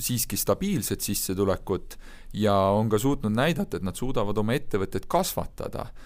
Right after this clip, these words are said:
mis küll, äh, nagu e-, iduettevõtetele kohaselt teeb, äh, esimesed, äh, äh, esimestel aastatel, äh, ei teeni nad mingit kasumit, ehk siis, äh, tegutsevad kahjumlikult, aga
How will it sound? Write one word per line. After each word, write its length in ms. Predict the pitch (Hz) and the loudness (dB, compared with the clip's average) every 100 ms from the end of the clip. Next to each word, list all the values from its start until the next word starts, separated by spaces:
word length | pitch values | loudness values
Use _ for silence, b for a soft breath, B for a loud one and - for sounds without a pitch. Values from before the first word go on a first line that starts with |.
| B B | B B
mis 560 | 117 160 175 - - - - | 2 2 2 0 -2 -6 0
küll, 400 | 131 135 113 92 - - - - | 4 6 4 0 -4 -10 -12 -4
äh, 380 | 104 98 98 98 | 0 0 0 0
nagu 300 | 101 - 101 | 0 2 2
e-, 160 | 110 120 135 | 2 2 -2
iduettevõtetele 840 | 110 107 - 95 98 90 104 113 | 2 2 2 0 0 -2 0 0
kohaselt 600 | 175 170 107 110 101 - - - - - - - - - - | 0 2 2 4 0 -2 -10 -10 -6 0 0 0 -2 -2 2
teeb, 320 | 110 107 95 | 4 4 6
äh, 300 | 101 90 92 | 4 4 2
esimesed, 560 | 107 113 90 87 92 - | 0 0 -2 -2 -2 0
äh, 400 | 92 90 90 87 B B B | 0 0 -2 -4 B B B
äh, 320 | 92 90 87 87 101 | -4 -2 -2 -2 -2
esimestel 480 | 110 107 87 - 98 | -2 -2 -4 -2 2
aastatel, 800 | 120 120 - - - 92 90 90 | 2 2 -4 -8 -4 -4 -2 -2
äh, 480 | 87 87 87 - - - | -2 -2 -4 -6 -12 -8
ei 160 | - 92 | -4 0
teeni 320 | 113 117 90 | 0 0 0
nad 160 | 87 | -2
mingit 320 | 101 110 - - | -2 -2 -4 -4
kasumit, 560 | - 208 127 95 90 | -4 -2 -2 -4 -4
ehk 140 | 92 - | -6 -6
siis, 240 | 92 - | -8 -6
äh, 160 | 175 175 - | -4 -4 -2
tegutsevad 560 | 127 120 - 87 90 | -2 -2 -4 -6 -6
kahjumlikult, 920 | - 196 165 107 90 87 - 90 87 - B B B B B B - | -4 -2 0 0 -2 -4 -4 -4 -4 -12 B B B B B B -2
aga 680 | 104 101 98 95 - 98 95 | 2 4 4 2 0 2 2